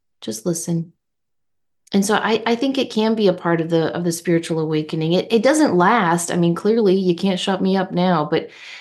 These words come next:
but I am more balanced in my conversation, and I do enjoy listening and observing much more than I do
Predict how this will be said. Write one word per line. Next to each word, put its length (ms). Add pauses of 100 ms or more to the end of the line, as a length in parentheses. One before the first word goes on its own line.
(120)
but 100
I 60
am 260
more 640 (260)
balanced 720
in 140
my 140
conversation, 800
and 180
I 100
do 300
enjoy 440
listening 640
and 120
observing 560
much 300
more 200
than 140
I 120
do 440